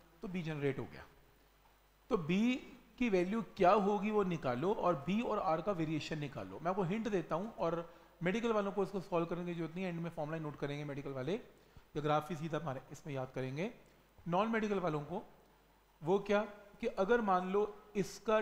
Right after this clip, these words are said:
disk का एक small portion consider करें ring, रिंग,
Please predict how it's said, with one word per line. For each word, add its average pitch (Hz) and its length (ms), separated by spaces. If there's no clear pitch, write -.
disk 170 340
का 208 140
एक 196 200
small 196 400
portion 185 460
consider 170 460
करें 160 360
ring, 151 280
रिंग, 117 260